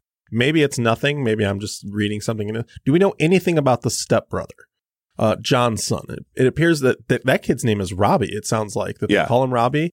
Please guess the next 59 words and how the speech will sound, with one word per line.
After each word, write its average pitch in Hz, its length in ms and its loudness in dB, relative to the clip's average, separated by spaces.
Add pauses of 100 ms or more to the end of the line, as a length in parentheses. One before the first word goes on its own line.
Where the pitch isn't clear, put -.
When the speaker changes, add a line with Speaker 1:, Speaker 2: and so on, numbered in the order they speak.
Speaker 2:
Yeah. - 240 0
Speaker 1:
It 139 140 0
came 190 220 2
up. 190 200 4
It 123 140 0
kinda 147 240 0
went 139 160 2
away 135 220 2
pretty 131 220 -2
quickly. 180 460 -2
Do 139 120 2
we 143 100 4
know 110 240 2
any, 165 120 -2
do 120 180 -4
we 120 100 2
know 120 140 2
an 107 80 0
age? 147 320 0
Do 131 80 0
we 117 60 0
know 120 120 0
anything 170 360 2
about 180 220 0
that 180 180 0 (500)
individual? 185 600 -4 (120)
Speaker 2:
Yeah, 147 300 4
uh, 120 180 4
I 120 120 4
don't 139 100 0
remember 120 220 -2
the 98 60 -2
exact 95 320 0
age. 87 340 0
He's 117 220 -2
around 92 480 0
the 92 60 -4
same 92 300 -2
age. 90 520 0
Speaker 1:
Okay. 117 280 0
Speaker 2:
Uh, 95 100 4
the 87 80 -4
police 131 260 2
did 117 200 2
interview 104 380 2
him. 101 80 0
We're 98 100 2
gonna 90 140 2
get 85 220 0
to 90 80 0
that. 85 340 2
Speaker 1:
Okay. - 60 -6
Speaker 2:
Um, 78 340 0
they 85 140 2
interviewed 82 280 2
him 80 120 2
that, 80 180 0 (240)
that 76 320 0
day. 82 460 2